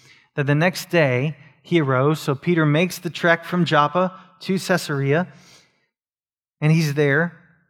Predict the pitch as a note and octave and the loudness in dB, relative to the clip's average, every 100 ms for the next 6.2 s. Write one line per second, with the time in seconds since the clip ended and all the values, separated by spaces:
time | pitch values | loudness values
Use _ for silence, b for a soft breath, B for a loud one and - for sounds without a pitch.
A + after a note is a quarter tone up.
0 | _ _ _ _ _ - D3+ C3+ E3 - | _ _ _ _ _ 0 0 4 0 0
1 | - F3+ F3 D#3 D3 D3+ D#3 D#3 C#3+ - | -2 -2 -2 -2 -2 0 0 0 -2 0
2 | E3+ F#3+ F#3+ E3+ D3+ D#3 E3+ - _ D#3 | 2 2 2 0 0 0 -2 -8 _ -2
3 | D#3 F3 G3 C#3 B2+ - _ _ _ _ | 0 0 0 -2 -8 -14 _ _ _ _
4 | _ _ _ C#3+ - E3 D#3+ F#3+ G3+ G3 | _ _ _ -12 -2 2 4 4 4 2
5 | F3+ D3 D#3 - - G3 G3 F3+ C#3+ C#3 | 0 -2 -4 -10 -2 -2 0 -2 0 0
6 | C3+ | -2